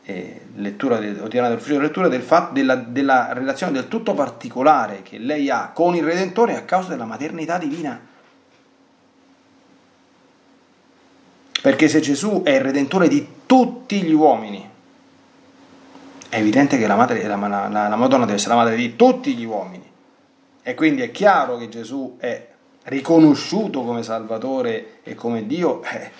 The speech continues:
dai figli della Chiesa, e la Madonna è venerata come tale. Ma questo non vuol dire che non lo sia per tutti, anche per quelli che non lo riconoscono.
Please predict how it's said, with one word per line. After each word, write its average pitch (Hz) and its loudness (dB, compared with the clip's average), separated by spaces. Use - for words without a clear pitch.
dai 101 -4
figli 117 -6
della 120 -2
Chiesa, 107 -2
e 104 -12
la 101 -6
Madonna 113 -4
è 107 -8
venerata 107 -6
come 107 -14
tale. 104 -4
Ma 123 -12
questo 165 0
non 180 2
vuol 143 -2
dire 175 -4
che 123 -4
non 120 -6
lo 120 -6
sia 127 -4
per 110 -10
tutti, - -12
anche 190 2
per 131 -8
quelli 185 -8
che 113 -10
non 147 -8
lo 156 -6
riconoscono. 170 -10